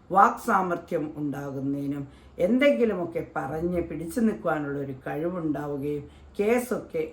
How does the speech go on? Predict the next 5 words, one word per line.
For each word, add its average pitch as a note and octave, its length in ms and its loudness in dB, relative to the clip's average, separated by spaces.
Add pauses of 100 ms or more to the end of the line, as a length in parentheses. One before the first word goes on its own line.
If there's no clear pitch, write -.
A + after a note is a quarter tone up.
(140)
ജയിക്കുവാനുള്ള D3 1080 -2 (120)
കഴിവ് D#3 360 -2
വന്നു D#3+ 260 -2
ചേരുന്നതിനും C#3 920 -2 (440)
ഭഗവതിയെ D3 720 -4